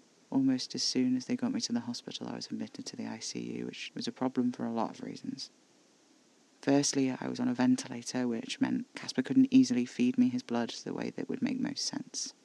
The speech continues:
Secondly, they'd put me in an induced coma, and he wasn't sure how that would interact with the blood's effects on me. And lastly, because patients there are watched so closely,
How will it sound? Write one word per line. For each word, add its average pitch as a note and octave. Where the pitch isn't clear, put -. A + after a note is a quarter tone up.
Secondly, C3
they'd B2+
put -
me B2
in B2+
an B2+
induced B2+
coma, A2+
and A#2+
he A#2+
wasn't B2+
sure -
how B2+
that -
would A#2+
interact B2
with -
the A#2+
blood's A#2
effects -
on G1+
me. G1+
And -
lastly, -
because -
patients C3
there B2
are A#2+
watched -
so A#2+
closely, B2